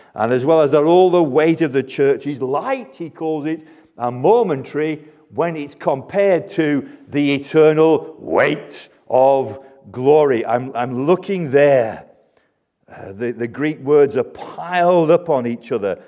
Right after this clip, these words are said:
far more exceeding the supereminence of the weight of it all.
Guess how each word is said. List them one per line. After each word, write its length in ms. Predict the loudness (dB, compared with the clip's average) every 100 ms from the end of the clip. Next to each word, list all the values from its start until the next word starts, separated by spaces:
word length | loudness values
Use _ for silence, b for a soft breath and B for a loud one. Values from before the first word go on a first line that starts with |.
| B _
far 600 | _ 0 4 4 2 0
more 420 | 2 4 4 2
exceeding 800 | -2 -8 -12 -8 -6 -6 -6 -6
the 80 | -8
supereminence 1600 | -8 -10 -8 -6 -2 -2 -2 -2 -2 -2 -4 -4 -6 -12 -16 -14
of 120 | -6
the 120 | -6
weight 640 | -6 -4 -2 -2 -6 -20 -20 b b b
of 200 | -8 -4
it 140 | -4 0
all. 460 | 0 0 -4 -12